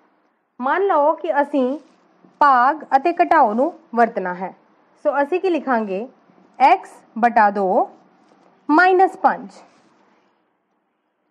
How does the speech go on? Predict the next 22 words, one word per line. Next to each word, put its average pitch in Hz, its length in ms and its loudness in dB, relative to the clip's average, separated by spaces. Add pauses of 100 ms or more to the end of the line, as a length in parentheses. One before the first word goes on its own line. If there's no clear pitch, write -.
(200)
ਐਕਸ 269 300 -6
ਨੂੰ 392 180 -2
ਦੋ 302 180 -2
ਨਾਲ 269 200 2
ਭਾਗ 262 240 2
ਕੀਤਾ 220 480 -2 (500)
ਤੇ 269 60 -6
ਪੰਜ 240 340 -4
ਵਿੱਚੋਂ 247 380 -2 (220)
ਘਟਾ 233 240 -4
ਦਿੱਤਾ। 180 260 -20 (920)
ਕੀ 381 200 4
ਅਸੀਂ 415 200 2
ਏਦਾਂ 359 200 0
ਲਿਖ 233 180 -2
ਸਕਦੇ 320 360 -2
ਹਾਂ? 370 220 0 (1080)
ਐਕਸ 330 340 0
ਨੂੰ 370 180 4
ਪੰਜ 226 340 0
ਨਾਲ 302 200 2
ਭਾਗ 370 260 4